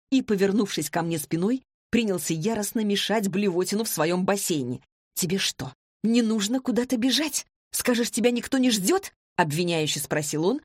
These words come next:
но в резком тоне прозвучала боль. На этот раз он явно на меня обиделся. С самого начала мы оказались заложниками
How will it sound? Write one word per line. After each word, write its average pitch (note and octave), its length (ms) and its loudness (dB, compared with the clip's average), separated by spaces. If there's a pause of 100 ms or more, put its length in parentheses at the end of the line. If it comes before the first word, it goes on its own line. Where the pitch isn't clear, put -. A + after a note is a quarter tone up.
(200)
но F#3+ 200 4
в F#3 80 2
резком F3+ 400 0
тоне B3+ 260 0
прозвучала F3 640 -2
боль. C#3 340 -2 (380)
На D3 160 0
этот C#3+ 240 -4
раз F#3 300 -2 (280)
он G3+ 180 0
явно E3+ 440 0
на D#3 100 0
меня C#3+ 280 0
обиделся. C3+ 640 -2 (420)
С - 100 -8
самого C#3+ 300 0
начала D#3+ 520 -2 (300)
мы E3 160 0
оказались F3 480 0
заложниками G3 800 0